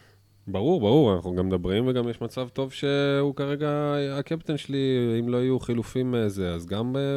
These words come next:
ב-, גם במחזור הקרוב הוא, הוא עלול מאוד להיות הקפטן שלי.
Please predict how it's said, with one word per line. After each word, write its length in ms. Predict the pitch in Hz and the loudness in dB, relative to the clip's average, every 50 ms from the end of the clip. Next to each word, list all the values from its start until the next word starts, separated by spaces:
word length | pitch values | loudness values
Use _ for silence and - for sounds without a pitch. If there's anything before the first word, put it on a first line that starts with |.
| 139 131 | -4 -4
ב-, 420 | 139 135 135 135 139 139 139 143 139 - - - - - - - - - - - _ - | -4 -4 -4 -4 -6 -6 -8 -8 -10 -14 -20 -20 -20 -20 -20 -20 -20 -20 -20 -14 _ -4
גם 120 | 104 117 | -2 0
במחזור 320 | 127 135 135 135 139 147 156 | 0 0 0 0 0 0 -2
הקרוב 380 | 147 - 147 165 208 214 185 | 0 -2 0 0 2 0 0
הוא, 340 | 156 127 110 104 101 98 95 | 0 -2 -2 0 0 0 0
הוא 280 | 95 95 92 92 90 90 - | 0 0 -2 -2 -4 -6 -6
עלול 280 | - 107 104 107 113 110 | -2 -2 0 0 0 0
מאוד 260 | 107 104 101 101 95 | 0 0 0 0 0
להיות 200 | 95 98 92 - | 0 -2 -2 -4
הקפטן 380 | 90 - 101 85 - - 92 87 | -6 -6 -8 -8 -8 -8 -10 -10
שלי. 200 | - - 90 | -10 -10 -10